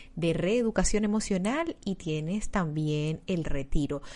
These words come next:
Repítelo brevemente antes de que ya tengamos que despedirnos.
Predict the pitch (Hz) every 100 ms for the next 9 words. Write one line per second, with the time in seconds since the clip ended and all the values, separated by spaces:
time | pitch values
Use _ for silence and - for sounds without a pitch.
0 | - - 277 320 339 277 190 185 208 208
1 | 190 151 156 175 165 165 160 - 147 151
2 | - 170 156 151 160 - 165 143 - 135
3 | 123 123 120 135 -